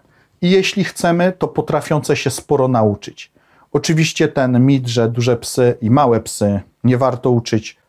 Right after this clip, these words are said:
to jest nieprawda. Kangala, jeśli potrafimy, jeśli go przekonamy, jeśli zobaczy w tym sens,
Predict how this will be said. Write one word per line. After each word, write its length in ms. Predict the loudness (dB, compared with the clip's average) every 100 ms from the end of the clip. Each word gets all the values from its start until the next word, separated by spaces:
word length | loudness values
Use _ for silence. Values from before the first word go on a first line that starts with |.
| _
to 120 | 0
jest 320 | 0 0 -6 -6 0
nieprawda. 680 | 0 2 0 0 0 0 -2 -10 _ _ _
Kangala, 520 | -6 -2 0 2 2 2
jeśli 300 | 0 -2 -4
potrafimy, 760 | -4 -4 -4 0 2 2 0 -4
jeśli 220 | -8 -4
go 120 | -2 -2
przekonamy, 720 | -2 -2 0 0 2 2 2
jeśli 260 | -2 -2
zobaczy 400 | -2 0 -2 -2
w 60 | -2
tym 180 | -2 0
sens, 380 | 0 -2 -4